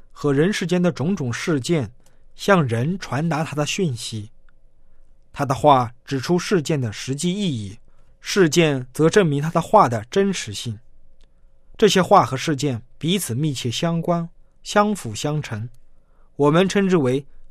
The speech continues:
历史。明智的人看得出其中的奥秘。历史事件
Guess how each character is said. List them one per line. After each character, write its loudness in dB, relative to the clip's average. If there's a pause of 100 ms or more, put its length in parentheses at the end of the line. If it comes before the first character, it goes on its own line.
历 0
史。 -8 (500)
明 2
智 2
的 4
人 0
看 -2
得 -2
出 -2
其 -6
中 -2
的 -2
奥 2
秘。 -4 (1700)
历 6
史 0
事 -2
件 0